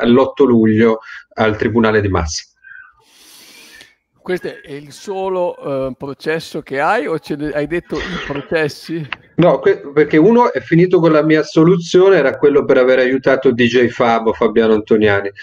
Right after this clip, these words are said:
Speaker 1: Quest'altro processo è un po' più, eh, diciamo, delicato perché la persona non era attaccata a una macchina e quindi bisognerà stabilire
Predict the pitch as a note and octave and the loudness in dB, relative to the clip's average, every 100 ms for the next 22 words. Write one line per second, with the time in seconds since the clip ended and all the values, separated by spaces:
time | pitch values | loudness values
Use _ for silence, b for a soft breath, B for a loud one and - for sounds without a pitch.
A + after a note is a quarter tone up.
0 | B B - - D3 - F3+ F3 E3 F#3 | B B -16 0 0 2 0 0 2 2
1 | F3 F#3 E3+ F3 D3 - B2+ B2 C#3 C3 | 2 0 0 0 0 0 -4 0 0 0
2 | B2+ C3+ C3+ C3 B2 A#2+ A#2+ B B _ | 2 4 6 6 4 0 -8 B B _
3 | G#2+ G#2+ G#2+ G2 A#2 - B2+ A2+ B2+ E3 | 0 2 2 0 -2 -2 0 2 2 2
4 | E3+ D3+ D#3 D#3 B2+ A#2+ - A#2+ A#2+ A#2 | 2 0 0 0 0 0 0 0 0 -2
5 | D3 C3 A#2+ B2+ C3+ C#3 B2+ B2 A#2 A#2+ | 0 2 2 2 2 2 2 0 0 -4
6 | A#2+ B2+ A#2 A#2+ D3 D3+ C#3+ - C#3 A2+ | -2 -2 0 0 2 2 0 0 0 0
7 | C3+ A#2+ A#2+ A2 G#2+ - A#2+ A#2 A#2 A#2+ | 0 2 4 2 0 -4 -4 0 2 4
8 | B2+ A#2 - B2 D3 C#3 B2 B2+ C3+ | 2 0 -2 0 0 2 2 4 2